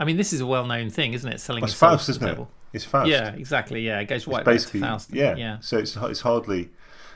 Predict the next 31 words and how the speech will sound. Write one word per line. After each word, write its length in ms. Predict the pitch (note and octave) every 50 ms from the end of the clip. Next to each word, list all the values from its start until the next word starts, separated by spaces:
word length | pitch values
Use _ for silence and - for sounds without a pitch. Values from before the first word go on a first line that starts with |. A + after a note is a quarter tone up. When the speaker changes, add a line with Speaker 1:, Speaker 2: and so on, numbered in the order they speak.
| - -
Speaker 2:
but 80 | - C3+
I 40 | A#2+
Speaker 1:
Yeah. 60 | A2+ G2
Speaker 2:
think 160 | E3 D3 C3+
it's, 260 | A#2+ G#2 G2+ - - B2+
um, 320 | A2+ A2 G#2+ G#2+ - - - - - - - - - - - - - - -
it's 120 | C#3+ C#3+
a 40 | C#3+
good, 200 | - G#3 - -
it's 120 | C#3+ -
a 60 | D#3+ D3
clever 300 | - - E3+ D#3 C3+ B2+
t-, 280 | - - - - - -
take 280 | - - C#3 C3+ C#3 -
on 240 | A2 F#2 E2 D#2+ D2+ - - - - -
Faust. 540 | - - F2 E2+ F2+ F2+ - - - - - - - - - - - - - - -
It's 100 | B2 -
the 80 | -
best 340 | - - C3+ D3 C#3+ - -
of 80 | D#3 A#2
the 80 | A2+
three, 280 | - - - B2+ A#2 G2+
I 60 | F2
think. 340 | - - F2 F2+ F#2 - - - - - - - - - - - - - - - - -
Speaker 1:
I, 160 | E3+ D#3 D#3 D3+ C3
I 260 | - - D3 C#3+ C#3+
agree, 360 | C3 - - C#3 B2+ A#2 A2+ A#2 C3
yeah. 320 | C3 B2+ A#2 A2 G#2+ F#2+ - -
Speaker 2:
Yeah. 240 | - G#2+ G#2 G2 F#2+ - - -
Speaker 1:
Yeah, 240 | - C3+ B2+ A#2+ A#2+ C3+ - -
it's, 360 | - E3 D#3 D3+ - - -